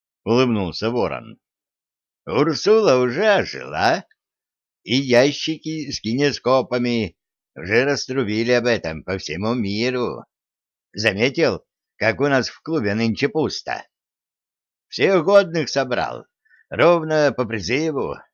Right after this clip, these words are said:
да заслал ее с хахалем охранять, дабы чародеи твои до нее добраться не смогли. Да и сам нередко наведываюсь, руны защитные ставлю,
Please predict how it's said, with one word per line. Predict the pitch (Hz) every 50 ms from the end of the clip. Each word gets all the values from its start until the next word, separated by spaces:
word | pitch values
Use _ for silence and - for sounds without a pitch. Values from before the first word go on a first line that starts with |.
| _ _
да | - 90 139 196
заслал | 190 190 202 - - 85 85 101 117 123 131 123
ее | 117 120 117 117 117 120 117 110 - -
с | - -
хахалем | - - 104 113 104 - 104 113 110 110 110 110
охранять, | 110 101 - - 107 113 113 101 85 73 69 - _ _ _ _ _ _ _ _ _ _ _ _ _ _ _ _
дабы | - 80 95 101 104 107 113 113 113 101
чародеи | - 110 110 120 123 110 120 120 117 113
твои | 95 - 107 110 107 110 113
до | 101 107 110
нее | 110 107 110 110 113
добраться | 110 113 98 101 101 101 92 - - 113
не | 110 113 104
смогли. | - - 113 117 120 113 113 92 76 64 58 - _ _ _ _ _ _ _ _ _ _
Да | - 139 185
и | 202 202 156
сам | - 120 127 135 143 147 143 131 107 76 - - _ -
нередко | 92 113 127 120 117 117 117 - - 113 117
наведываюсь, | 117 113 110 104 104 107 98 104 104 104 98 95 98 95 82 - - - - _ _ _ _ _ _ _ _ -
руны | - 98 110 123 135 143 151 156 151 151 147
защитные | 127 143 139 127 - - - 135 131 - - 123 127 127 117
ставлю, | - - - 131 127 127 127 127 127 127 123 117 80 76